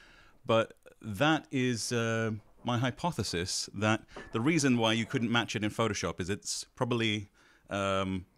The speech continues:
the letter spacing is handled differently in, in cad or some kind of architectural program that's been used to,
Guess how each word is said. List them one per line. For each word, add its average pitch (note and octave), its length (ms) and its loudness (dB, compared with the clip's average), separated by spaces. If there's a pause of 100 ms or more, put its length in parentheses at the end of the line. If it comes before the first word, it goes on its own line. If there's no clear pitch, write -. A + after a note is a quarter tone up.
(420)
the G#2+ 200 -2
letter C3 220 4
spacing A#2 440 2
is G#2 100 -2
handled A#2 420 0
differently F#2 520 -4
in, F2+ 160 -4
in F#2+ 160 -4
cad G2 460 -2
or F2 100 -6
some F#2 220 -2
kind F#2 180 -4
of F2 120 -6
architectural F#2 560 -6
program F2 360 -4
that's F2 160 -8
been F#2 160 -6
used F2+ 300 -4
to, F#2 220 -4